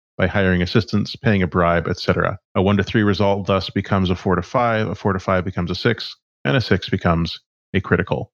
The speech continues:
As a reminder, your downtime actions are acquire asset, craft, indulge vice, lay low, long-term project, recover,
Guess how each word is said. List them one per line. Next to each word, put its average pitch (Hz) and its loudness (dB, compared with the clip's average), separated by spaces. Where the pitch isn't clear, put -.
As 95 -8
a 95 -4
reminder, 95 0
your 92 0
downtime 98 0
actions 104 -2
are 98 0
acquire 107 -2
asset, 120 -2
craft, 98 -2
indulge 98 2
vice, 104 -2
lay 92 0
low, 120 0
long-term 110 0
project, 107 -2
recover, 101 0